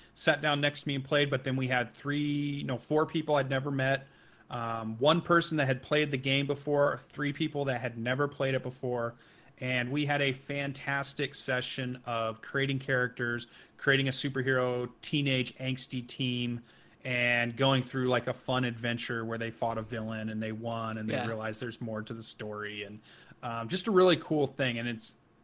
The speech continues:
Speaker 1: those type of games, these Powered by the Apocalypse games,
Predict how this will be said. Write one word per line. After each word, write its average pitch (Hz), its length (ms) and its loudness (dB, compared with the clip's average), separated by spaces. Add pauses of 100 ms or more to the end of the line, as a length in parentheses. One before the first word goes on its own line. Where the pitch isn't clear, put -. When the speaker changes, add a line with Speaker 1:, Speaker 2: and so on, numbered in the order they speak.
(440)
Speaker 1:
those 202 300 6
type 175 260 2
of 151 100 0
games, 127 340 2
these 127 140 -4
Powered 156 340 2
by 147 120 4
the 139 80 0
Apocalypse 131 640 -4
games, 123 440 -6